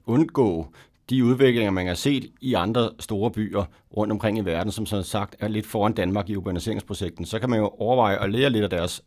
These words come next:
øh, fejl. Og der er det altså afgørende, at man bygger, øh, almindelige boliger, og herunder altså almene boliger, øh, til en pris,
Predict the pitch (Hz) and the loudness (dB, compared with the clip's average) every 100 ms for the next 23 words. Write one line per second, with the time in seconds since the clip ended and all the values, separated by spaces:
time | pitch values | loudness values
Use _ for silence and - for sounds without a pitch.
0 | - 90 82 85 - _ - 101 76 - | -6 -4 -4 -6 -10 _ -8 -2 -2 -2
1 | 82 117 117 135 110 95 90 107 123 95 | -2 0 2 4 2 2 0 2 0 0
2 | 101 - - - - 95 92 101 107 120 | 0 -4 -12 -20 -8 -2 -2 0 0 2
3 | 104 - - _ 98 95 92 90 90 87 | 2 0 -14 _ 0 0 2 2 2 0
4 | - 95 104 110 120 107 104 95 110 107 | -2 0 0 2 0 0 0 0 0 0
5 | 95 90 87 90 92 95 110 98 95 87 | 0 0 -4 -4 -4 -2 0 0 0 -2
6 | 101 95 107 107 90 95 110 113 98 92 | -2 0 0 0 -2 -2 0 0 0 -2
7 | 95 90 85 82 101 87 80 87 82 - | -4 -4 -4 -4 -4 -6 -6 -6 -4 -2
8 | 147 - | -2 -2